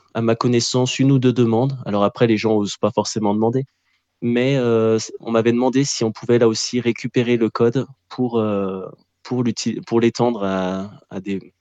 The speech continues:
notions de, de niveau lycée.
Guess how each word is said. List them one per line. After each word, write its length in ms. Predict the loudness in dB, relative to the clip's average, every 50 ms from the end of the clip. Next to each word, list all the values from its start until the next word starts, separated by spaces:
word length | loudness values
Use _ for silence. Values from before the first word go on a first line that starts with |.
| _ _ _ _ _ _ _ _ _ _ -8
notions 420 | -6 -6 -4 -4 -4 -2 -2 0
de, 400 | 0 0 -2 -2 -2 -2 -4 -6 _
de 120 | -12 -14 -14 _ -12 -10
niveau 300 | -8 -6 -4 -2 -2 -2
lycée. 420 | -2 -4 -6 -6 -6 -6 -6 -6